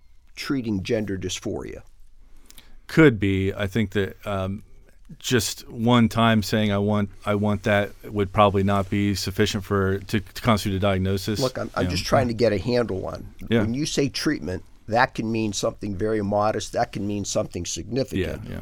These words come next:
Speaker 1: Are teachers actually providing psychoanalysis or psychological counseling?
Speaker 2: Well, in, in our case, um, we had, the student was ex-, exposed to a certain teacher,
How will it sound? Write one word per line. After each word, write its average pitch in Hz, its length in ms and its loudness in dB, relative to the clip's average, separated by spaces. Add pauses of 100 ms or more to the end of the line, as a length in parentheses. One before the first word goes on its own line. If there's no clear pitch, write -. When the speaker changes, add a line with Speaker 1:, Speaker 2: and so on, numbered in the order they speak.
Speaker 1:
Are 113 140 2
teachers 165 520 -2
actually 123 420 0
providing 110 580 2
psychoanalysis 107 1800 0 (360)
or 95 120 -2
psychological 104 840 0
counseling? 160 680 -2 (260)
Speaker 2:
Well, 113 300 6
in, 110 300 4 (100)
in 117 140 4
our 147 200 10
case, - 640 0
um, 92 460 -2 (540)
we 117 220 2
had, 107 500 4 (320)
the 104 180 -4
student 139 380 0
was 107 240 2
ex-, - 340 -6 (100)
exposed 110 520 0
to 110 120 0
a 98 40 0
certain 98 280 0
teacher, 98 540 -4